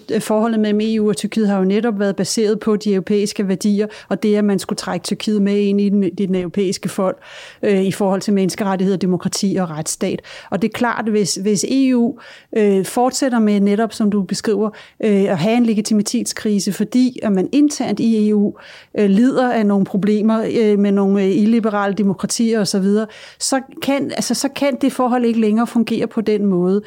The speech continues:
altså hvor E U er den normbærende samarbejdspartner i forhold til Tyrkiet. Og så vil vi se et meget mere, øh, pragmatisk, øh, øh, rationelt, øh, realistisk, øh, forhold mellem,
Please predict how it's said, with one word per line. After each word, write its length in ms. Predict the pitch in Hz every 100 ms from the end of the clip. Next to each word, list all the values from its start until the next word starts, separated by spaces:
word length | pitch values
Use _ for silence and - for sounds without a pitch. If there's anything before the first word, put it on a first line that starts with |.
| - -
altså 340 | 202 - - 208
hvor 160 | 190 214
E 220 | 233 226
U 120 | 214
er 120 | 196
den 160 | 196 202
normbærende 720 | 214 233 240 233 220 202 196
samarbejdspartner 1000 | 170 208 185 226 220 214 - 208 202 208
i 120 | 214
forhold 360 | 202 196 180 196
til 140 | -
Tyrkiet. 320 | 202 208 208 190
Og 80 |
så 120 | - 240
vil 160 | 254
vi 60 | 233
se 380 | - 320 311 294
et 100 | 240
meget 360 | 208 180 247
mere, 280 | 240 220 220 - - - - -
øh, 140 | 233
pragmatisk, 720 | 202 208 196 214 233 240 - -
øh, 360 | 220 208 202 156
øh, 260 | 208 196
rationelt, 960 | 196 - 196 220 - 262 226 208 202 -
øh, 200 | 214 208
realistisk, 880 | 208 196 190 240 294 - 294 - -
øh, 320 | 220 202 202
forhold 440 | 185 196 190 214 202
mellem, 360 | 202 196 214